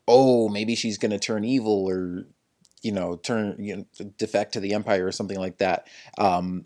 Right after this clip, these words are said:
and so that was just sort of my first thought, putting two and two together. But then I was like, "Hold on, wait a second. Like, they wouldn't give that away in the trailer."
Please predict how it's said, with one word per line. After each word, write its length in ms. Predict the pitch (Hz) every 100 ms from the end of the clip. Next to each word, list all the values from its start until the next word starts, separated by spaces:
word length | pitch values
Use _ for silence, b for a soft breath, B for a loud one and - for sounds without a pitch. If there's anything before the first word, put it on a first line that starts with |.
| _
and 120 | 135
so 80 | 131
that 140 | 135 135
was 100 | 131
just 140 | 120
sort 140 | 123 107
of 40 | 98
my 120 | 98
first 460 | - 117 101 -
thought, 300 | 165 135 95 -
putting 240 | 110 101
two 220 | - 120
and 100 | 101
two 140 | 104 90
together. 360 | 92 170 117
But 160 | 110 107
then 120 | 113
I 80 | 104
was 180 | 101 104
like, 160 | 107
"Hold 260 | - 190 104
on, 200 | 85 117
wait 200 | 131 113
a 60 | 92
second. 340 | - 87 90
Like, 180 | 107 113 _ _ -
they 120 | 165
wouldn't 440 | 175 202 120 104
give 260 | 113 123 90
that 200 | 104 107
away 320 | 95 98 92
in 120 | 92
the 80 | 87
trailer." 480 | - 113 101 92